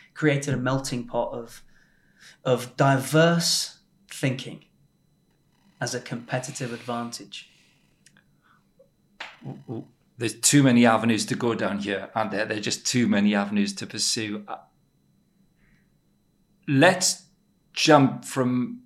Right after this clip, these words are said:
Speaker 2: Matthew and Brentford now then. We've talked about Villa, we've talked about West Brom, we've talked about Birmingham, we've talked about Bournemouth.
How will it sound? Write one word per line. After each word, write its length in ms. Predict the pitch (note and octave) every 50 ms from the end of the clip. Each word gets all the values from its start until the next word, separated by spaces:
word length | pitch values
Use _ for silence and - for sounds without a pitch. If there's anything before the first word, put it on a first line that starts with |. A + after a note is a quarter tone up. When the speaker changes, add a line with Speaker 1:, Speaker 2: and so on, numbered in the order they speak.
| _ _ _
Speaker 2:
Matthew 600 | - C3+ C3 C3+ C#3 C3 - - - A2 G#2+ C3 D3 C#3 - - _ _ _ _ -
and 160 | - A2+ G2+
Brentford 560 | - D3+ D3 C#3 B2+ - - - C#3+ C#3+ C#3+ -
now 200 | A#2 G#2+ A2 A2
then. 420 | G#2+ G#2+ G#2 A2 A#2+ C#3 C#3+ - - _ _ _ _ _ _ _ _ _ _ - - - - - _ _ _ _ _ _ _ _ _ _ _ _ _ _ _ _ _ _ _ _ _ -
We've 200 | C3+ B2+ A#2 A#2+
talked 300 | - D#3+ F3 E3 - -
about 300 | - C#3+ D3 - - C3+
Villa, 320 | D3 C3+ A#2 G#2+ B2 C#3
we've 140 | C#3+ B2 -
talked 240 | - G#2 G#2 G#2 -
about 120 | C3+ C3 C3+
West 200 | C3 - - -
Brom, 140 | C#3 C3+ B2
we've 80 | B2+
talked 260 | - A#2+ B2+ B2+ C3
about 140 | C#3+ C3+ -
Birmingham, 380 | - C3+ B2+ B2 C3 C3+ D#3+ E3
we've 60 | -
talked 140 | - D3+ D3
about 220 | C3+ D3 C#3 C#3+
Bournemouth. 500 | F#3+ F#3+ F#3 F3 D3+ A2 - - - -